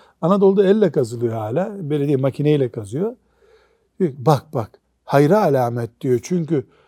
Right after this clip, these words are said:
mezar getirmeyin, yaşasın dünyada." demek istiyor diyor. <laughs> Ya hiç böyle bir şey yok. Bu bidat, düşünce bidat işte. Öbür taraftan vurdun mu kazma, kürekle gidiyor mesela. "Bak, bak, demek ki hayra alamet." diyor.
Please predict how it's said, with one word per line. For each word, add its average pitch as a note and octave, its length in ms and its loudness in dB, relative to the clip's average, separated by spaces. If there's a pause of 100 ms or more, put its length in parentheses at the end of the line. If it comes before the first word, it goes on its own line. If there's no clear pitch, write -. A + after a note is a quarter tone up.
(320)
mezar F3 340 6
getirmeyin, F#3 680 2
yaşasın F3 460 0
dünyada." D3+ 440 4
demek C3+ 280 2
istiyor A2+ 420 -4
diyor. G2 340 -10 (880)
<laughs> A2+ 460 -8
Ya C#3+ 340 4
hiç C#3 220 2
böyle C#3+ 240 6
bir C#3 140 -4
şey C3+ 160 0
yok. D3+ 220 4 (560)
Bu A3+ 160 2 (100)
bidat, E3+ 680 8
düşünce E3+ 480 6
bidat C#3+ 320 4
işte. D3 200 -4
Öbür G3 420 4
taraftan F#3+ 680 2
vurdun G3+ 400 0
mu G#3+ 160 0
kazma, G#3 520 2 (300)
kürekle G3+ 420 2
gidiyor G3 360 0
mesela. D3 240 -4 (440)
"Bak, C3+ 200 0
bak, C3+ 240 0
demek D3 320 2
ki F#3+ 260 -6
hayra C#3 340 6
alamet." B2 600 6
diyor. D3 260 -2